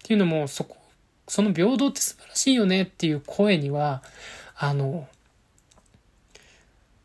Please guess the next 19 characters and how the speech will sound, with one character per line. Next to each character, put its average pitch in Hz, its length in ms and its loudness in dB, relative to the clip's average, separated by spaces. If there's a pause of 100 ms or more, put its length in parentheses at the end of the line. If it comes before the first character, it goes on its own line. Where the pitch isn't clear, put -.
(760)
問 233 300 2
題 262 400 2
が 208 100 8
見 185 160 6
え 226 60 4
て - 80 -8
こ - 120 -8
な 151 100 -2
い 143 60 -6
か - 100 -6
ら 160 60 -8
な 147 60 -10
ん 139 80 -4
で 139 60 -2
す - 100 -8
よ 160 80 -6
ね、 190 100 0
多 170 120 2
分。 156 140 -8